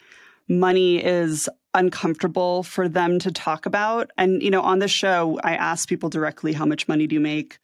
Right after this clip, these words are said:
What's your net worth?" Things like that. The questions that we all wonder, but few of us feel really okay directly asking people. And most of them, you know, have some shame or just have some discomfort around money. They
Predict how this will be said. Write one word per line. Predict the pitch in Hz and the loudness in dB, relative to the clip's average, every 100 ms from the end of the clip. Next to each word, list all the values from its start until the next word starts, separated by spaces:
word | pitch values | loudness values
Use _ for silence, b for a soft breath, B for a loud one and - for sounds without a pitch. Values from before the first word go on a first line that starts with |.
| _ | _
What's | 175 165 | -4 -2
your | 175 | 0
net | 160 - | -2 -2
worth?" | 156 151 151 - - - - | -6 -4 -6 -10 -20 -16 -4
Things | 180 170 | -2 0
like | 160 156 | -4 -4
that. | - - - - | -6 -6 -12 -10
The | 165 | -8
questions | - 202 - 185 175 | -4 -2 0 0 0
that | 165 156 156 - - | -2 -2 -2 -6 -10
we | 175 190 - | -4 -2 0
all | 170 165 | 0 0
wonder, | 160 160 170 180 | 0 0 0 -2
but | 160 - - _ - | -2 -4 -6 _ -20
few | - - 185 180 | -12 -2 0 2
of | 170 | 2
us | 156 156 - | 0 -2 -4
feel | 170 160 156 | -2 0 -2
really | 147 156 156 151 | -4 -4 -2 -2
okay | 156 156 165 156 156 | -4 -4 -4 -2 -2
directly | 156 170 160 - 170 | -2 -4 -4 -4 -4
asking | 170 165 - 202 | -4 -6 -4 -2
people. | 208 220 254 277 285 _ - | -2 -4 -2 -2 -4 _ -2
And | 214 208 202 208 196 - _ _ - | 0 0 0 0 -2 -6 _ _ -4
most | 220 226 247 254 | 0 2 2 0
of | 262 202 | 0 2
them, | 208 190 196 190 - _ - | 2 2 2 0 -2 _ -4
you | 220 | -2
know, | 220 | 0
have | 196 220 202 | 0 0 0
some | - 247 | 0 0
shame | 233 - 190 185 196 202 202 | 0 0 2 2 2 0 -4
or | - 175 | -4 -2
just | 175 185 175 | -2 -4 -4
have | 202 180 | -4 -4
some | - 202 | -2 -2
discomfort | 180 - - 196 190 180 | -2 -4 -4 -2 -2 -2
around | 180 165 160 160 | -2 -2 0 2
money. | 165 165 | 2 2
They | 160 160 | 2 -2